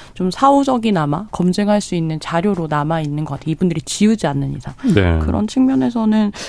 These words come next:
Speaker 1: 의미가 있지만, 사실은 어떻게 보면, 어, 실제로는 자기 지지자한테 말한다고 하더라도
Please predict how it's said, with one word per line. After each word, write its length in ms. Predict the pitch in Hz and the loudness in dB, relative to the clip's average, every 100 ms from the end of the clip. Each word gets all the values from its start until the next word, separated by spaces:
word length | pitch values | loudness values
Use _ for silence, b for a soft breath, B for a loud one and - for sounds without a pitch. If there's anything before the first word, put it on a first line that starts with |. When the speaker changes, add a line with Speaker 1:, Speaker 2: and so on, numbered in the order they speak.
| B | B
Speaker 1:
의미가 300 | 214 220 247 | 0 2 2
있지만, 540 | 190 - 185 190 233 170 B B | 0 -2 -2 2 2 2 B B
사실은 580 | - 277 320 311 262 202 - B B - | -10 -6 -2 0 2 0 -8 B B -10
어떻게 340 | - - 294 | -6 -2 -2
보면, 520 | 220 196 185 180 170 - - - - | 0 0 2 0 -2 -6 -14 -20 -6
어, 300 | - - - - - - - | 0 0 0 -6 -14 -20 -16
실제로는 600 | - 359 392 403 349 254 | -4 -2 2 2 4 2
자기 240 | - 185 | 2 -2
지지자한테 560 | 202 185 185 202 196 180 | -2 -6 -4 2 2 2
말한다고 580 | 160 165 202 190 180 185 | 2 4 4 4 2 2
하더라도 600 | 220 214 156 143 185 156 | 2 4 0 0 -2 -2